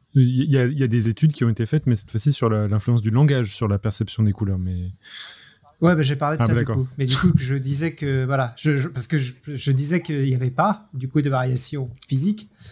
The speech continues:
Speaker 2: mais, euh, en fait, je n'étais pas totalement sûr. Donc, voilà.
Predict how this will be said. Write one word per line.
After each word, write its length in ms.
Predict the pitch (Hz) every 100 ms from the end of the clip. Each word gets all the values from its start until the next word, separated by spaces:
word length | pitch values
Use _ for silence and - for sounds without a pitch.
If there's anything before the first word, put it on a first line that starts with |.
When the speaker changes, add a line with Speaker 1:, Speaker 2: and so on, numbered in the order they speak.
| - _ _ -
Speaker 2:
mais, 260 | 139 135 123
euh, 300 | 123 123 123
en 60 |
fait, 160 | 117 143
je 80 | 135
n'étais 180 | 135
pas 180 | 131 131
totalement 440 | 127 135 143 135 131
sûr. 180 | - 113 -
Donc, 100 | 127
voilà. 160 | 127